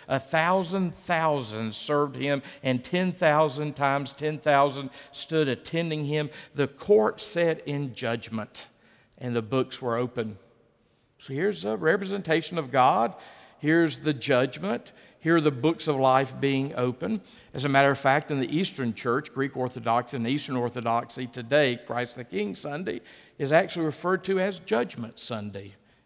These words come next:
in their church calendar. Verse eleven is almost a parenthetical statement because verse eleven takes you back into human history as it was being written in Daniel's day.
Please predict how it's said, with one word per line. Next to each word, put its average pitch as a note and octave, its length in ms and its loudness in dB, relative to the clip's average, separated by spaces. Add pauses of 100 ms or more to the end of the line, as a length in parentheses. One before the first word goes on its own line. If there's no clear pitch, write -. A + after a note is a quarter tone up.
in A#2+ 180 -6
their C3 160 -2
church G#2+ 380 -8
calendar. A2 540 -6 (1160)
Verse F3 340 2
eleven F3+ 460 4
is B2+ 140 0
almost C#3 320 0
a B2+ 40 -6
parenthetical B2+ 720 0
statement B2+ 480 -4
because A#2+ 280 -2
verse C3+ 280 0
eleven C#3+ 460 2 (280)
takes - 360 4
you C#3+ 100 0
back C#3 400 0
into C3 240 -4
human C3+ 380 -2
history F#3 560 -2 (340)
as C#3+ 220 4
it C3+ 80 4
was C3 120 0
being B2+ 320 2
written C#3 300 0
in A#2 140 0
Daniel's A#2 500 0
day. D3 460 -4